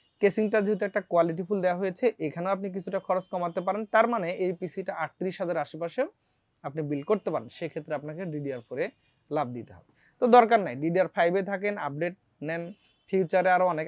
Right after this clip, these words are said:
আপডেট করার রাস্তা থাকবে। আমার মনে হয় এই মুহূর্তে এটা কিন্তু একটা খুব রাইট চয়েস হতে পারে। আপনি চাইলে এই পিসিগুলো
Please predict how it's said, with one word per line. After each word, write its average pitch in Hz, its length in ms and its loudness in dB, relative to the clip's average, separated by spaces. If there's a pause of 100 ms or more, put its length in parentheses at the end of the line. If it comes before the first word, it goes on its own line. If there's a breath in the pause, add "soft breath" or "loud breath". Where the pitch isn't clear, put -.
আপডেট 151 280 -2
করার 147 240 0
রাস্তা - 180 -8 (100)
থাকবে। 151 220 -4 (380 soft breath)
আমার 165 220 0
মনে 170 180 -4
হয় 208 200 -6
এই 151 160 -2
মুহূর্তে 165 280 -8
এটা 147 160 -6
কিন্তু 123 200 -12
একটা 139 200 -16
খুব 214 100 -6 (140)
রাইট 110 240 -8
চয়েস 170 240 -4
হতে 151 180 -6
পারে। - 120 -20 (360)
আপনি 202 140 4 (100)
চাইলে 233 280 10
এই 240 120 2
পিসিগুলো 226 360 2